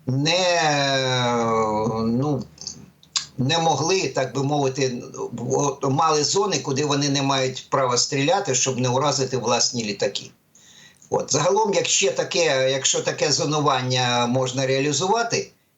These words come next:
під час різних ударів, вони ж мають мінятися, розумієте? Вони мають бути оперативними, і ці зони мають нарізатися,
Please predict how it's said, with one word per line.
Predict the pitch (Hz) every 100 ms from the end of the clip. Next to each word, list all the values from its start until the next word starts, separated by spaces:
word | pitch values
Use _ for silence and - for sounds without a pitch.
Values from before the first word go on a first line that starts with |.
| -
під | 135
час | - 139 -
різних | 151 139 139 131
ударів, | 147 202 170 98
вони | 127 135
ж | 131
мають | 135 131 131
мінятися, | 143 143 196 208 123 104 101
розумієте? | 98 104 113 165 151 -
Вони | 107 113
мають | 117 123 113 101
бути | 127 127
оперативними, | 113 120 120 196 180 131 98 90 - - - - -
і | 127 123
ці | - 135
зони | 135 151 151
мають | 131 135 131 131
нарізатися, | 139 131 135 135 139 135 151 139